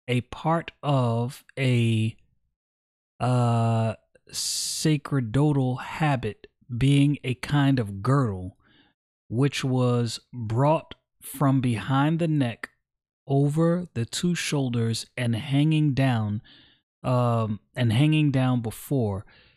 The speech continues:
was put across the stomach, then carried round the waist and used as a girdle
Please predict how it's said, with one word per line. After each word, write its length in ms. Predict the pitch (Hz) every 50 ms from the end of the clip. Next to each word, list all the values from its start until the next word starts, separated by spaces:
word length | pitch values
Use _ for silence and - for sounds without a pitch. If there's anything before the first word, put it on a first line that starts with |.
| _ _ _ _ _ _ -
was 260 | - 127 127 117 -
put 240 | - - - - 175
across 540 | 170 160 - - - 160 143 139 139 - -
the 120 | - -
stomach, 580 | - - - - 151 143 131 117 107 101 - - _ _ _ _ _ _ _ _ -
then 480 | 110 107 131 147 156 165 175 175 - - _ -
carried 560 | - - - 151 147 151 160 160 160 165 143
round 320 | 131 135 139 143 139 131 127
the 60 | 120
waist 560 | 107 107 123 135 127 113 107 - - - - _ -
and 200 | 123 120 113 113
used 500 | 107 110 127 156 170 175 175 165 156 -
as 200 | - 123 120 117
a 120 | 120 113 101
girdle 640 | 104 110 - 147 156 151 127 113 107 104 107 123